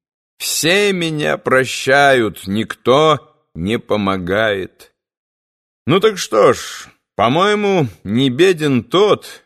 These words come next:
кому довольно и самого малого остатка. Но ты уж лучше береги своё достояние сейчас,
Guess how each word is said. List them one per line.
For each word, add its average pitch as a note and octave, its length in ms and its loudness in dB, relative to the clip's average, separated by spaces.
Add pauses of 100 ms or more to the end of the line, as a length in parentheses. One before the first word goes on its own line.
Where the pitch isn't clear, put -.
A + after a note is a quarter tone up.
кому D3+ 280 -2
довольно F#3+ 960 2 (380)
и C3 120 2
самого F#3 720 2
малого D#3 760 4
остатка. F2 840 -4 (680)
Но D#3 140 2
ты A#3+ 160 2
уж G#3+ 240 0
лучше F#3 420 0
береги D3+ 680 -2
своё D#3+ 440 0
достояние D3 840 2
сейчас, A#2+ 960 0